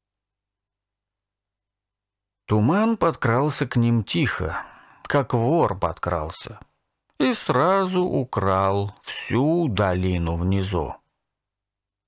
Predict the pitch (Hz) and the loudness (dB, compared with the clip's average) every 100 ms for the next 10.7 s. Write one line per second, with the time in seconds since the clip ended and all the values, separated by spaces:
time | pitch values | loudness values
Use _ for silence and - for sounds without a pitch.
0 | _ _ - - 202 107 - 101 87 73 | _ _ 0 2 4 2 0 -2 0 -2
1 | - _ _ _ _ _ _ _ _ _ | -8 _ _ _ _ _ _ _ _ _
2 | _ _ _ _ _ _ _ _ _ _ | _ _ _ _ _ _ _ _ _ _
3 | _ _ - - 101 143 175 131 127 143 | _ _ -8 -2 0 0 0 0 0 0
4 | - - 120 104 131 131 101 110 104 101 | -4 -2 -2 2 2 2 2 0 0 -2
5 | - 98 - 92 90 87 82 82 - 156 | -2 -6 -2 -2 0 0 -2 -4 -6 -2
6 | 170 151 _ _ _ _ _ - 196 185 | -2 -2 _ _ _ _ _ -2 0 0
7 | 220 165 107 - 90 87 90 131 180 190 | 0 0 -2 -2 -2 0 0 0 0 -4
8 | - _ 113 101 87 87 107 - 113 180 | -8 _ 0 2 0 0 -2 -2 -2 -2
9 | 65 - - _ _ _ _ _ - 110 | -4 -8 -12 _ _ _ _ _ -2 0
10 | 110 113 151 208 - - | 2 2 2 0 -2 -10